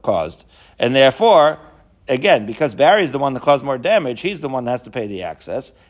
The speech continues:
And because his shore was a first-time offender, he's only gonna have to pay the chatzi nezek. Okay.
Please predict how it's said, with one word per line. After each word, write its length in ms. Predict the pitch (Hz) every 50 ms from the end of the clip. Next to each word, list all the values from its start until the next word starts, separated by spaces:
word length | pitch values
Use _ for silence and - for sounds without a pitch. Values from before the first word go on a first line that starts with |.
| _
And 160 | - 127 127 120
because 280 | 123 117 170 156 135
his 260 | 117 185 208 202 -
shore 400 | - - - 165 147 131 113 110
was 400 | 110 123 131 127 113 104 95 - - -
a 340 | 104 98 98 92 92 95
first-time 540 | - - - 147 135 123 - - 135 127 113
offender, 520 | 113 110 - 240 254 208 147 135 139 135 - - _ _ -
he's 160 | 156 139 147
only 240 | 143 135 135 131 123
gonna 160 | 123 120 117
have 120 | 113 -
to 60 | -
pay 200 | - 117 113 107
the 120 | 101 110 107
chatzi 400 | - - 95 90 87 - 87 82
nezek. 280 | 80 73 73 - - _ _ _ -
Okay. 200 | - - -